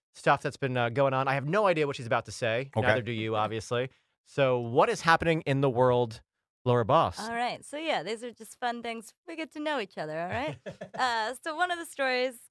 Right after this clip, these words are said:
Speaker 3: going on is that Vermont is thinking about having emojis on their license plate. And I feel like you can tell a lot about a person
Speaker 1: <laughs>
Speaker 3: based on their use of emojis.
Speaker 1: I think very much so, yeah.
Speaker 3: Yeah.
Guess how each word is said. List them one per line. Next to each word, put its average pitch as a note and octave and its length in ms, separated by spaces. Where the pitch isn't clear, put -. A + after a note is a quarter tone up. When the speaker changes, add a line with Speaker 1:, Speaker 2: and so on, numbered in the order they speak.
Speaker 3:
going B3 180
on G#3 400
is G3+ 140
that F#3+ 400
Vermont G#3 880
is F#3+ 260
thinking G#3 240
about G3+ 280
having G3+ 240
emojis F#3+ 760
on F#3 200
their F3 160
license F#3 680
plate. D#3+ 280
And F#3 100
I F#3+ 80
feel A3+ 160
like A3 160
you A#3+ 100
can A3+ 160
tell G#3+ 280
a G3+ 40
lot B3 300
about F#3 260
a C#3+ 60
person E3+ 680
Speaker 1:
<laughs> - 40
Speaker 3:
based F#3+ 320
on F3 320
their F3 100
use F3 300
of E3+ 80
emojis. D#3+ 580
Speaker 1:
I C#3 80
think G#2+ 220
very G2+ 160
much A#2+ 180
so, F2+ 180
yeah. B2+ 80
Speaker 3:
Yeah. E3+ 180